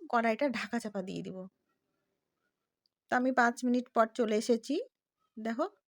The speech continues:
এখানে কিন্তু মজে গেছে, আর এটা কিন্তু একটু সাবধানে নাড়তে হবে। আর অনেকটা কিন্তু জল ছেড়েছে টমেটো, পেঁয়াজ কলির, এই জলেই কিন্তু বাটা মাছটা রান্না হবে, এক্সট্রা কোনো কিন্তু জল দিতে হবে না।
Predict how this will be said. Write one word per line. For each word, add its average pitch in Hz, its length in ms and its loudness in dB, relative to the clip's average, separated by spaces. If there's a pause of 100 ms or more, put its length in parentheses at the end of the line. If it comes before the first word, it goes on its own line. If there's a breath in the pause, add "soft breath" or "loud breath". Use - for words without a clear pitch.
(680)
এখানে 240 320 0
কিন্তু 233 320 -2 (100)
মজে 226 320 2
গেছে, 226 280 0 (640)
আর 214 100 -2 (120)
এটা 262 200 0
কিন্তু 269 260 -2
একটু 311 200 -2
সাবধানে 240 600 0
নাড়তে 208 380 -2
হবে। 185 240 -4 (360 soft breath)
আর 202 120 -2 (140)
অনেকটা 262 420 2
কিন্তু 269 320 0 (100)
জল 208 280 4
ছেড়েছে 202 440 0
টমেটো, 202 560 -2 (160)
পেঁয়াজ 196 400 0
কলির, 208 380 -2 (360 loud breath)
এই 247 160 6 (100)
জলেই 233 440 4
কিন্তু 269 420 -2 (480)
বাটা 208 260 -2
মাছটা 214 400 -2
রান্না 196 360 0
হবে, 226 300 0 (360 soft breath)
এক্সট্রা 233 360 -2
কোনো 247 260 0
কিন্তু 240 340 0
জল 208 320 4
দিতে 214 260 0
হবে 190 340 -2
না। 180 140 -6